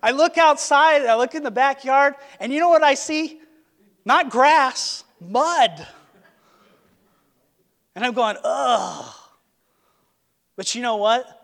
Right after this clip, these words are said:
They are people. They're people that are possibly broken, broken walls and broken people. And God has strategically placed me right there. For what purpose?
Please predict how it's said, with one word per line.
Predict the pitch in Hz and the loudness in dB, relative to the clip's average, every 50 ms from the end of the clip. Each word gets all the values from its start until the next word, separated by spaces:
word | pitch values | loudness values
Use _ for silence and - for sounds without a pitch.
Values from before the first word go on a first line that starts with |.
| _ _ _ _ _ | _ _ _ _ _
They | 190 185 | -10 -8
are | 185 175 | -8 -10
people. | 180 - 262 269 262 - - 135 123 _ _ _ _ _ _ _ _ _ _ _ _ _ _ _ _ _ _ _ | -10 -12 -12 -12 -12 -14 -20 -20 -20 _ _ _ _ _ _ _ _ _ _ _ _ _ _ _ _ _ _ _
They're | _ - | _ -14
people | 202 - 247 240 214 247 | -10 -8 -10 -4 -2 -2
that | 226 214 | -2 -2
are | 202 190 | -4 -4
possibly | - 220 226 220 - 226 190 190 190 185 | -2 -2 -2 -2 -2 -8 -10 -12 -12 -12
broken, | 160 - 185 185 208 226 247 240 - 202 165 131 120 _ _ _ _ _ _ _ _ _ _ _ _ | -12 -14 -6 -2 -2 -2 -2 -2 -6 -16 -18 -18 -20 _ _ _ _ _ _ _ _ _ _ _ _
broken | 170 202 233 247 240 269 226 202 | -4 -2 -2 -2 -2 -6 -10 -6
walls | 180 190 208 226 247 240 220 196 180 156 - | 0 2 4 6 6 6 4 2 0 -4 -10
and | 180 170 - | -16 -16 -6
broken | 190 226 233 240 - 240 196 | -2 -2 -2 0 -2 -10 -14
people. | - - 247 262 262 - 180 143 120 _ _ _ _ _ _ _ _ _ _ _ _ _ _ _ _ _ _ _ _ _ _ _ _ _ _ _ _ _ _ _ _ _ _ _ _ _ _ _ _ _ _ _ _ | -12 -12 -12 -12 -12 -12 -16 -18 -18 _ _ _ _ _ _ _ _ _ _ _ _ _ _ _ _ _ _ _ _ _ _ _ _ _ _ _ _ _ _ _ _ _ _ _ _ _ _ _ _ _ _ _ _
And | 175 190 | -16 -2
God | 202 233 254 294 302 | 2 2 4 4 2
has | 262 240 | 0 -2
strategically | - - - 240 - - - 311 330 302 330 330 330 - 285 277 247 | -4 -6 -6 -10 -10 -4 -2 -2 -2 -2 -2 -6 -6 -6 -6 -6 -6
placed | - - - 285 285 285 311 294 - - - | -6 -10 -4 0 0 0 0 -2 -8 -10 -12
me | 226 233 254 302 349 359 330 294 262 247 - _ _ _ | -10 -6 -4 -2 0 0 0 -2 -4 -6 -10 _ _ _
right | - 202 254 294 330 370 - - | -4 0 2 2 2 0 -2 -8
there. | - 370 392 415 349 214 - - - _ _ _ _ _ _ _ _ _ _ - _ | -6 -4 -2 0 0 -2 -4 -10 -20 _ _ _ _ _ _ _ _ _ _ -20 _
For | _ 214 214 | _ -8 -6
what | 220 269 330 320 311 - | -2 -2 -2 -2 -2 -4
purpose? | - 339 392 392 - - - - - - - - - _ | -4 -4 -4 -4 -8 -16 -20 -20 -20 -20 -18 -20 -20 _